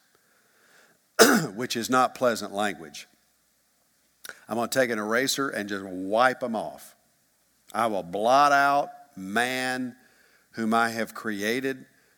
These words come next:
from the face of the land, man and animals, for I am sorry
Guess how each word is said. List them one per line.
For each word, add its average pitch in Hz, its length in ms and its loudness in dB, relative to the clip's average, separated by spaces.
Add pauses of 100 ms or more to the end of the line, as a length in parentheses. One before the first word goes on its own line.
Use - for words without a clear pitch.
from 110 260 -2
the 95 80 -6
face 123 520 -2
of 101 220 -8
the 95 80 -6
land, 120 640 -4 (200)
man 135 560 -2
and 135 260 -2
animals, 127 600 -6 (720)
for 104 220 -2
I 120 300 4
am 90 340 -10 (100)
sorry 104 960 0